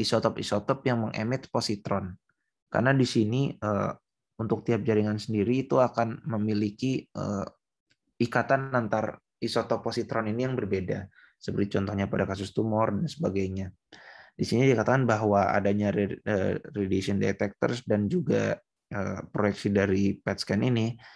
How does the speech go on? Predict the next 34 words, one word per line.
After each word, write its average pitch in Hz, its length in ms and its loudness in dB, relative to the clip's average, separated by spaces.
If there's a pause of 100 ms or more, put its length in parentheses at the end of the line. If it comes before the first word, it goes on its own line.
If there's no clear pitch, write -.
(160)
each 143 220 2
decaying 110 400 2
positron 113 420 0
activates 123 480 -4
only 127 320 4
two 135 220 2
coinci-, 113 480 0 (160)
coincid-, 107 720 -2 (140)
coin-, 123 480 0
coincidental 120 720 2
detectors. 101 640 -4 (440)
Seperti - 320 0
pada 104 240 4
kasus 120 240 -4
ini 123 160 2
di 113 140 4 (100)
A 107 160 2
dan 98 240 0
B, 131 160 4 (640)
dan 117 160 0
di 117 80 0
sini 107 240 -2
dari 135 240 6
gambarannya, 110 880 -2
walaupun 123 400 2
akan 117 240 -4
rejected 107 480 -2
by 104 160 -2
A, 95 80 -2
B, 127 240 0
tapi, 143 480 -2
eh, 101 320 -6
coincident 110 480 -2
untuk 127 320 -2